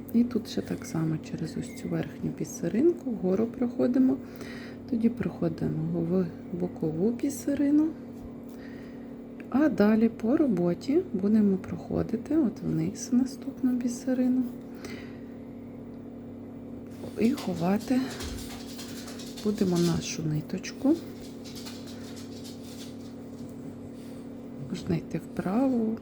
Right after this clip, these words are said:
можна вліво, можна спочатку вправо, потім вліво по бісеринах проходити. Так, по-, головне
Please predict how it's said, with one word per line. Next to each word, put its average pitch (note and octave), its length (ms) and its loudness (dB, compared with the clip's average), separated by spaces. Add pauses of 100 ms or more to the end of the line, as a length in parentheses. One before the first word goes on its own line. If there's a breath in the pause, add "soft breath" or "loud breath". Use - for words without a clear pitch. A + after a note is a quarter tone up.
можна D#3 460 -2
вліво, G3 400 4
можна E3 300 2
спочатку - 580 -6
вправо, G3+ 580 0 (100)
потім D#3+ 360 -2 (100)
вліво D#3+ 440 0
по - 120 -8 (120)
бісеринах G3 640 0
проходити. F#3+ 880 -2 (4000 loud breath)
Так, - 360 -4 (280)
по-, G3 80 0 (3750 loud breath)
головне G3+ 460 8